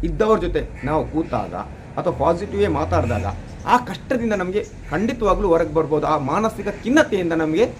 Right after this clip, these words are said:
ದೂರ ಆಗ್ಬೋದು. ಅದನ್ನ ಬಿಟ್ಟು ನಾವು ನೆಗೆಟಿವ್ ಅವ್ರ ಜೊತೆನೇ ಇದ್ದಾಗ ಅದು ನೆಗೆಟಿವಿಟಿಗೆ ಪ್ರೇರಣೆ ಕೊಡುತ್ತೆ, ಆತ್ಮಹತ್ಯೆಗೆ, ಸೂಸೈಡ್‌ಗೆ ಪ್ರೇರಣೆ ಕೊಡುತ್ತೆ.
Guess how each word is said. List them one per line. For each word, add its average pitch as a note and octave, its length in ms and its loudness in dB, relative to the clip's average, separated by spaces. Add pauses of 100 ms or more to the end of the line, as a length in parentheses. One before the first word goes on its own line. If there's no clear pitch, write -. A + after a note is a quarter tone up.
(340)
ದೂರ C4 160 8
ಆಗ್ಬೋದು. B2 680 2
ಅದನ್ನ B3 200 4
ಬಿಟ್ಟು A#3 220 -2
ನಾವು G#3+ 180 2
ನೆಗೆಟಿವ್ A3+ 340 4
ಅವ್ರ A#3 100 10
ಜೊತೆನೇ A3 260 2
ಇದ್ದಾಗ G#3 320 4 (500)
ಅದು - 480 0
ನೆಗೆಟಿವಿಟಿಗೆ G#3 680 2 (160)
ಪ್ರೇರಣೆ G#3 420 4
ಕೊಡುತ್ತೆ, C3+ 680 0
ಆತ್ಮಹತ್ಯೆಗೆ, F#3+ 720 4
ಸೂಸೈಡ್‌ಗೆ G3 500 4
ಪ್ರೇರಣೆ D#3 440 2 (300)
ಕೊಡುತ್ತೆ. E3+ 460 0